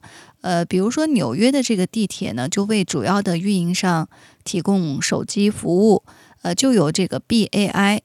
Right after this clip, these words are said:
的子公司进行管理和运营。呃，他们还为香港的交通系统呢，也建造了基础设施。而在蒙特利尔呢，是一家由加拿大运营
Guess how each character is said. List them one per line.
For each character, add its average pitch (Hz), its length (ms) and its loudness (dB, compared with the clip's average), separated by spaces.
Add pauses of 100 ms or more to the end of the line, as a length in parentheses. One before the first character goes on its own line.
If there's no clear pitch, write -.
(240)
的 185 100 2
子 - 220 -10
公 202 200 2
司 247 380 0
进 190 180 0
行 143 220 -4
管 160 260 2
理 190 140 0
和 - 180 -8
运 208 300 4
营。 113 240 -6 (440)
呃， 151 200 -4
他 - 180 -6
们 226 120 2
还 190 200 -2
为 208 280 2
香 302 280 -2
港 175 200 0
的 110 80 -6
交 175 180 -2
通 190 180 -2
系 190 200 -2
统 190 180 -6
呢， 147 100 -4
也 160 220 -6
建 254 260 0
造 185 200 0
了 110 240 -2
基 - 160 -4
础 185 180 -4
设 180 220 0
施。 165 320 -4 (400)
而 214 160 0
在 254 360 2
蒙 190 180 0
特 262 180 -2
利 269 200 2
尔 92 140 0
呢， 120 220 -4 (340)
是 202 300 0
一 196 120 0
家 196 240 -2
由 180 180 2
加 233 180 -2
拿 240 100 0
大 233 300 0
运 190 280 2
营 151 280 -4